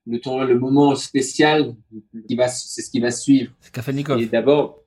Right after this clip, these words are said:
Speaker 1: d'abord, donc voilà, il y a, il y a Kafelnikov. Voilà, pour moi, ce match contre Kafelnikov, c'est un de mes, peut-être, voire le plus grand match de, de ma, de ma, de ma, de ma carrière.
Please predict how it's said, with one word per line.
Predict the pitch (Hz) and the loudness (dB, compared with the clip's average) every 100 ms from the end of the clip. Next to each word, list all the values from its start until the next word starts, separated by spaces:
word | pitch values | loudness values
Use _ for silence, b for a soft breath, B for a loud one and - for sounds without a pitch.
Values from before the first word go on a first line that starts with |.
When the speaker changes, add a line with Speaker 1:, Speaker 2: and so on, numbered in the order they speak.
| - | -6
Speaker 1:
d'abord, | 113 113 | -2 0
donc | 110 120 | 0 2
voilà, | 123 113 | 4 4
il | 110 | 0
y | |
a, | 110 | -4
il | 131 | -6
y | |
a | 104 | -4
Kafelnikov. | 123 117 131 127 120 120 110 | -4 -2 -2 -4 -2 -2 -2
Voilà, | 110 110 | -4 -6
pour | - 107 | -4 -4
moi, | 117 143 151 | 2 2 2
ce | - 117 | -2 -4
match | 117 135 - | -2 -2 -4
contre | 110 | -10
Kafelnikov, | 113 113 113 110 135 135 | -8 -4 -2 0 2 2
c'est | - - 120 | 0 0 2
un | 123 | 2
de | 113 | 0
mes, | 120 120 123 - _ - | 0 0 0 -2 _ -14
peut-être, | 120 127 131 - - _ - | -4 -2 -2 -6 -20 _ -6
voire | 117 120 | -2 0
le | 120 135 139 | 2 4 2
plus | - 127 | -2 -6
grand | 117 120 | -4 0
match | 123 117 | 2 2
de, | 110 117 - b b b b b | 0 -4 -4 b b b b b
de | 120 | 0
ma, | 117 117 | 0 0
de | 123 | 0
ma, | 110 | -2
de | 104 113 | 0 0
ma, | - | 0
de | 120 | 2
ma | 117 | 2
carrière. | 117 117 120 131 156 160 - | 2 2 2 2 2 0 -6